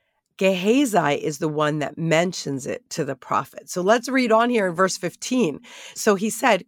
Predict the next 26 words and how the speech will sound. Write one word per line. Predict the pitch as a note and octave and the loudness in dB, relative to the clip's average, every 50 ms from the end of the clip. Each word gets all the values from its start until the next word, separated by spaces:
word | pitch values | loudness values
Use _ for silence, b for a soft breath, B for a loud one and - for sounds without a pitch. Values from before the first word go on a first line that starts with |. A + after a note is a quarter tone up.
| _ _ - | _ _ -8
"Call | - - G#3+ G3+ G3 E3 | 2 4 4 4 4 0
her." | D#3+ - - _ _ _ B B B B B B B | -4 -10 -10 _ _ _ B B B B B B B
And | B G#3 A#3 | B 2 4
when | B3 C4+ | 4 4
he | D4 D#4+ F4 | 2 0 -2
had | F4+ B3 - | -4 -6 -6
called | - B3 A3 G3+ G3+ - | -2 0 0 0 0 0
her, | G3+ F#3 F3 | 0 -2 -2
she | E3 - F3+ | -2 -4 -8
stood | E3+ - - - G#3+ G#3+ | -8 -8 0 0 2 2
in | B3+ B3+ | 2 2
the | B3+ B3 | 2 0
doorway. | G3 F3 D#3+ D3 D3 C#3+ C#3+ C#3 C3+ C#3 E3+ E3 b b b b b b | 2 2 2 2 2 2 0 0 -2 -2 -4 -6 b b b b b b
Then | A3+ A#3 B3+ | 2 2 4
he | C4+ B3+ | 2 -2
said, | - - G3+ G3 - - | 0 0 0 0 0 -2
"About | F#3 - A3 G#3+ B3 A#3+ | 0 2 2 2 2 -2
this | - E4 - - | -8 -10 -10 -6
time | - B3 A3+ G3 G3 | -4 -4 -2 -2 0
next | F#3 F#3 G#3 - - - - | -2 -2 -2 -4 -8 -8 -4
year, | F#3 D#3+ D#3 D#3 | -2 0 0 0
you | D3+ C#3+ E3+ G#3 | -2 -2 -2 0
shall | G#3 - A3+ F#3+ F#3+ F#3+ | 0 2 2 2 2 2
embrace | F#3 F#3 D3+ D3+ D3 D3 - - | -2 -2 0 0 0 -2 -2 -6
a | D3+ | -10
son." | - - - A3+ A3 F#3+ C#3 - | -8 -2 0 2 2 2 0 -2